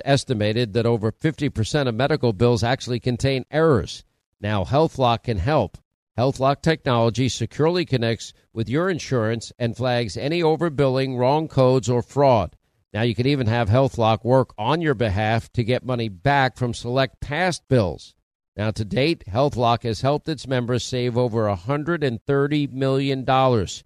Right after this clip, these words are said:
Check 'em out online, healthlock dot com. Go there today. Hollywood is under siege from an external force. Now, the same Hollywood that sold the American dream, they are now making nightmares a reality.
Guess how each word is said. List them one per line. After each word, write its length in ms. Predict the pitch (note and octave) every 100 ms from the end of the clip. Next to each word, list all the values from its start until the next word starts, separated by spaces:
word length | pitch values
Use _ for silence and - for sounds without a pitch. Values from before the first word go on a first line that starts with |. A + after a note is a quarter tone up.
| _ _ _ -
Check 220 | B2 -
'em 140 | D3+
out 300 | C#3 C3+ - -
online, 680 | A2+ D3 C#3+ A#2+ B2 B2 - _
healthlock 720 | C3+ D3+ D#3+ - A#2 C3 B2 A#2+ -
dot 320 | B2 B2+ -
com. 420 | - B2+ A2 G#2 -
Go 180 | A#2
there 200 | B2 B2+
today. 560 | A#2 A#2+ G2+ A2+ G2 C#2 _ _ _ _ _ _ _ _ _ _
Hollywood 480 | D3 E3 E3 C3+ C#3+
is 160 | C3+ D3
under 220 | D3+ C3+
siege 640 | - - E3+ E3 C3+ A#2+
from 240 | - C#3+ C3
an 100 | C3
external 540 | B2+ - D#3 C#3+ A#2
force. 760 | - D3 D#3 A#2 B2 - - -
Now, 360 | A#2+ B2 A#2
the 80 | A#2
same 320 | - C#3+ B2+
Hollywood 480 | A2 C#3+ C#3+ B2 B2+
that 160 | A#2 -
sold 300 | - C#3 A#2
the 100 | B2
American 480 | A#2+ C3 B2+ B2+ A2+
dream, 460 | G#2+ D3+ E3+ E3+ - _ _
they 100 | A2+
are 80 | B2
now 220 | A#2+ C#3+
making 500 | C3+ C3 C3+ B2 A#2+
nightmares 640 | B2 D#3+ D#3+ C3+ C3+ C3+ C3
a 120 | B2+
reality. 800 | A#2+ C3 C3 D3+ D#3+ A#2+ G#2+ C#2+